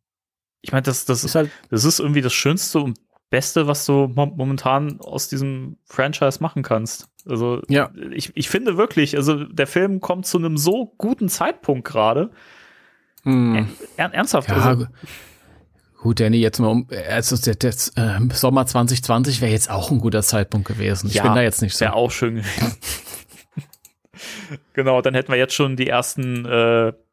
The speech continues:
Speaker 1: Teaser zum nächsten Film.
Speaker 2: Und wir haben, und sie sagen, wir müssen das beenden, was Großvater angefangen
Speaker 1: Ja.
Speaker 2: hat. Irgendwie sowas, sowas in der
Speaker 1: Genau.
Speaker 2: Richtung. Ja, auch sehr schön. Also der hat, äh, ähm,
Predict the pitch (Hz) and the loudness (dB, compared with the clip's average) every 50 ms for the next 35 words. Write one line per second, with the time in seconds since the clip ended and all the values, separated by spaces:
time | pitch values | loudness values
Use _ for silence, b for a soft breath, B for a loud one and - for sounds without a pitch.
0 | _ _ _ _ _ _ _ _ _ _ _ _ _ _ _ _ - - 156 143 | _ _ _ _ _ _ _ _ _ _ _ _ _ _ _ _ -6 -2 -2 0
1 | 135 139 131 123 - - 127 123 120 120 117 113 117 123 131 131 - - 113 113 | 2 2 0 0 0 0 -2 -2 -2 -2 -6 -4 0 0 0 0 0 -4 -6 -6
2 | 113 - - 117 117 131 147 143 B B B B B B B B B B B B | -4 -4 -4 -4 -2 -4 -6 -8 B B B B B B B B B B B B
3 | B B B B B 131 123 123 135 123 135 160 185 196 196 190 185 175 - b | B B B B B -4 0 0 2 2 2 2 2 2 2 0 -2 -4 -8 b
4 | b b b b b b 135 127 131 127 120 143 139 156 180 180 170 160 151 143 | b b b b b b -4 -2 0 2 2 2 2 2 2 0 -2 -2 -2 0
5 | 131 147 147 147 170 - - 156 151 156 131 - - 135 117 151 151 151 156 143 | 2 2 2 2 0 -2 0 0 0 0 0 0 -2 -2 0 -2 -2 0 0 2
6 | 139 131 127 - 135 151 151 - - 143 131 127 139 131 127 127 127 117 107 - | 2 0 0 0 0 0 0 0 0 0 2 2 2 2 4 4 4 2 2 2
7 | 123 110 107 110 101 101 101 - - - 117 104 110 110 101 110 110 104 98 98 | 2 2 4 4 4 2 0 -2 -2 -2 0 0 2 2 2 2 2 2 0 -2
8 | - - - _ _ _ _ _ _ _ _ - - 123 117 - 123 - 110 107 | -6 -12 -20 _ _ _ _ _ _ _ _ -10 -8 -8 -6 -6 -6 -4 -4 -2
9 | 101 98 98 98 - - - 110 110 107 B B B B B B B B B B | -2 -2 -4 -6 -6 -6 -8 -8 -8 -10 B B B B B B B B B B
10 | B B B B B B B - - - 107 - 113 101 101 - - 104 104 - | B B B B B B B -6 -4 -4 -2 0 0 -2 0 0 0 0 2 2
11 | 123 117 131 131 120 131 151 127 - 151 147 139 139 139 135 135 131 131 123 123 | 2 2 2 2 2 2 2 0 0 2 4 4 6 4 4 4 2 2 2 2
12 | 123 127 123 | 2 2 0